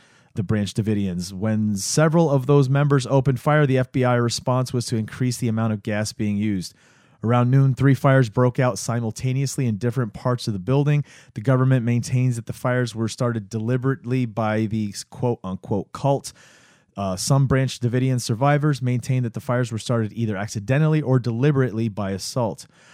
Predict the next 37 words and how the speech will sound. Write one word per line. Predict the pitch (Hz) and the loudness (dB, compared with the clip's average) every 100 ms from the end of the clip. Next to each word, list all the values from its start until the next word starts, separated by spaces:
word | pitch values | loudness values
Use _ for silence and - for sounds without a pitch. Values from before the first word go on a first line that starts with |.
| - - | -14 -2
Of | 120 | 2
the | 120 120 | 4 4
eighty-five | 123 120 - 117 113 107 - | 2 0 0 0 0 -2 -4
Branch | 110 98 | -4 -4
Davidians | - 101 110 110 110 104 - | -4 -2 0 0 -2 -4 -4
in | 110 110 | -2 -2
the | 110 | -4
compound | - - 127 117 113 107 104 | -6 -6 -4 -2 -2 -2 -2
when | 101 104 | -2 -4
the | 92 | -4
final | 123 117 113 | -4 -2 -2
siege | 123 110 95 | -2 -4 -4
began, | 117 131 127 | -2 0 0
seventy-six | - 131 139 - - - - 151 - | 0 0 0 -2 -8 -6 -2 -2 -4
died | 95 120 123 104 98 | -2 2 2 2 -2
on | 98 95 | -6 -4
April | 98 104 98 | -4 -4 -4
nineteenth | 95 95 - 110 107 - _ - - - | -4 -6 -6 -4 -4 -8 _ -20 -14 -8
in | 104 | -2
various | 120 120 113 - | 0 2 0 0
ways, | 117 113 90 - | 0 0 -2 -6
from | 101 95 | -8 -4
falling | - 127 123 117 | 0 0 0 2
rubble | 135 139 147 | 2 2 -2
to | - | -4
suffocating | 123 143 135 - 139 131 | -6 -4 -6 -2 0 0
effects | 123 - 123 - | -2 -2 -4 -2
of | 117 | -6
the | 107 | -6
fire | - 127 127 127 - - - - - | -2 0 0 -2 -6 -20 -20 -10 2
or | 127 139 139 - _ | 4 6 4 0 _
by | - 110 | -4 -4
gunshot | 104 127 131 - 131 123 | 0 0 0 2 2 0
from | - 110 | -4 -8
fellow | - - 151 131 113 101 | -8 0 2 4 2 0
Branch | 98 104 107 104 | -4 -4 -4 -4
Davidians. | - 104 117 110 92 82 | -6 -2 0 0 -2 -6